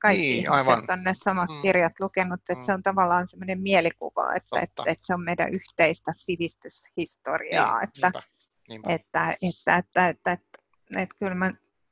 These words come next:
Speaker 1: ehkä nämä on mun suositukset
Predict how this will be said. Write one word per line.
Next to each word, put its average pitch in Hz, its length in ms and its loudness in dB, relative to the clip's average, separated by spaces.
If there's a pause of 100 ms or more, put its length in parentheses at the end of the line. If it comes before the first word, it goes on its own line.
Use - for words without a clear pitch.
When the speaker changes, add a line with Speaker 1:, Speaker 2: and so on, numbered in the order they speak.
(1300)
Speaker 1:
ehkä 208 280 -2
nämä 254 260 6
on 196 80 -2
mun 196 180 -2
suositukset - 760 -2